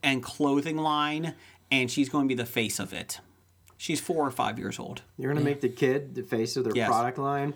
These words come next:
Speaker 1: Yes.
Speaker 2: You know, if these children, you know, full of these, uh, the media moguls, like, you know, the families whose last name we shall not say on
Speaker 1: Mm-hmm.
Speaker 2: this podcast,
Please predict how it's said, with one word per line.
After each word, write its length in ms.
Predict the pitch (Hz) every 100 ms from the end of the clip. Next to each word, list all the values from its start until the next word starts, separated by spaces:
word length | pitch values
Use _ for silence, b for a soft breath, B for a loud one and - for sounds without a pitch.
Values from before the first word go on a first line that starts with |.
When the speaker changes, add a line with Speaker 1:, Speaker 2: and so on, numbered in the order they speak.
| -
Speaker 1:
Yes. 320 | 107 - - b b b b b b b 185
Speaker 2:
You 120 | 226
know, 360 | 277 254 240 226
if 160 | 220 220
these 160 | 269
children, 720 | - 220 240 208 170 135 117 -
you 120 | 135
know, 240 | 123 107 98
full 300 | - 123 123
of 60 |
these, 200 | 110 107
uh, 140 | 107 98
the 140 | 101
media 360 | 110 117 120 110
moguls, 640 | 104 101 95 92 95 -
like, 260 | 98 95 -
you 60 |
know, 140 | 101 95
the 100 | 95
families 640 | 127 123 120 117 113 104
whose 220 | 107 95
last 280 | 104 104 -
name 200 | 107 98
we 80 | 95
shall 240 | - 95
not 260 | 95 95 -
say 400 | - 98 95 110
on 160 | 127
Speaker 1:
Mm-hmm. 160 | 117 123
Speaker 2:
this 120 | 123
podcast, 640 | - 95 95 110 101 110